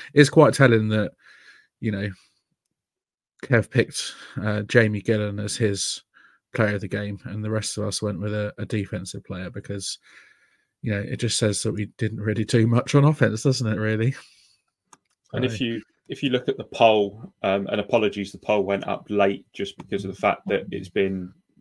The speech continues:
Speaker 2: a short amount of time and work and other commitments have kind of got in the way. But, um, if you still want to vote for who's gonna be the Big Blue U K and Ireland follower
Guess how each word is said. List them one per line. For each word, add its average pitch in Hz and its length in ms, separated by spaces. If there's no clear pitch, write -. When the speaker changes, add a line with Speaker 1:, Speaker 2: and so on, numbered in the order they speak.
Speaker 2:
a - 80
short - 400
amount 101 260
of - 60
time 101 460
and 87 200
work 101 460
and 90 280
other 98 280
commitments 98 640
have 98 140
kind 92 220
of 90 100
got - 160
in 95 60
the 92 80
way. 95 280
But, 98 260
um, 95 380
if - 140
you 101 60
still 127 200
want 98 160
to 98 60
vote 101 280
for 92 380
who's 98 240
gonna 98 160
be 98 160
the 92 440
Big 101 220
Blue 95 100
U 92 300
K 90 160
and 85 80
Ireland 92 580
follower 95 540